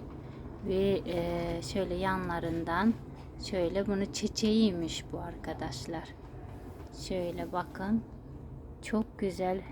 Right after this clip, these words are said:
Şöyle bar-, e, yaprakları da çok güzeldir arkadaşlar. Şöyle göstereyim. Şöyle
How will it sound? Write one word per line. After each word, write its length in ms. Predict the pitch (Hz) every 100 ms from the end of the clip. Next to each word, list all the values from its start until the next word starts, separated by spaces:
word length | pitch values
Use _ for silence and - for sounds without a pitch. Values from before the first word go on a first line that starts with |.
| -
Şöyle 520 | - 202 180 175 170
bar-, 380 | 185 196 185 175
e, 80 | 180
yaprakları 960 | 180 180 185 - 196 - 196 196 202
da 280 | 170 165 185 - - - - - - - -
çok 360 | - 208 196 -
güzeldir 560 | 165 170 160 160 165 165
arkadaşlar. 880 | 156 - 170 165 165 - 180 202 226 -
Şöyle 480 | 160 175 175 190 233 - - - - - - - - - - - - - - - -
göstereyim. 1080 | 196 - - 196 196 202 220 247 247 247 247 - - - - - - - - - - - -
Şöyle 580 | - - 208 202 190